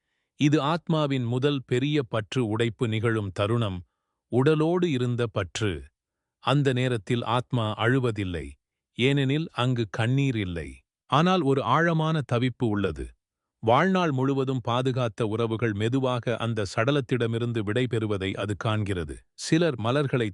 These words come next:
தூவுகிறார்கள், சிலர் தலை வணங்குகிறார்கள். யார் உண்மையில் நேசித்தார்கள்? யார் கடமைக்காக வந்தார்கள்? ஆத்மா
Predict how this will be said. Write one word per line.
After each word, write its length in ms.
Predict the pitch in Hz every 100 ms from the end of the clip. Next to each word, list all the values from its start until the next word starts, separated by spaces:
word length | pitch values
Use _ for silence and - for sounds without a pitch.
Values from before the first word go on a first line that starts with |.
| -
தூவுகிறார்கள், 720 | 131 120 110 104 95 110 127
சிலர் 400 | - 117 107 92
தலை 260 | - 117 135
வணங்குகிறார்கள். 840 | 110 107 104 92 95 90 82 85 - _ _ _ _ 104
யார் 300 | 120 165 156
உண்மையில் 460 | 131 135 127 120
நேசித்தார்கள்? 760 | 104 110 110 87 95 82 90 73 - _ _ _ 101
யார் 280 | 123 151 123
கடமைக்காக 760 | - 185 156 165 139 131 113 113
வந்தார்கள்? 580 | 104 104 92 85 87 80 _ _ _ _ _
ஆத்மா 460 | 113 156 - 135